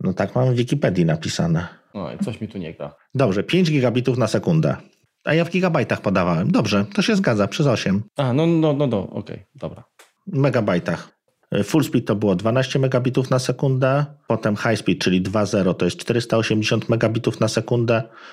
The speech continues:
Speaker 1: no i tak jak mówisz, trzy zero to jest pięć gigabitów na sekundę.
Speaker 2: Mhm. I potem pojawiło się jeszcze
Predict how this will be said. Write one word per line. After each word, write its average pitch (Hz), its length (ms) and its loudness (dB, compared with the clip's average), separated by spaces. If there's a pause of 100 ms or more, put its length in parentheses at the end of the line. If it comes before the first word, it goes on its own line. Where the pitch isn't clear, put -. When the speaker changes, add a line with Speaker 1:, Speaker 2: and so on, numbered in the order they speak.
(140)
Speaker 1:
no 127 60 2
i 120 60 4
tak 120 140 0
jak 110 160 -2
mówisz, 87 260 2
trzy - 200 -2
zero 107 240 2
to 107 100 -2
jest - 160 -2
pięć 90 220 2
gigabitów 104 600 -2
na 92 80 0
sekundę. 90 580 0 (400)
Speaker 2:
Mhm. 117 320 -2 (140)
I - 80 -8
potem 143 240 -2
pojawiło 135 260 2
się 131 140 -2
jeszcze 123 400 0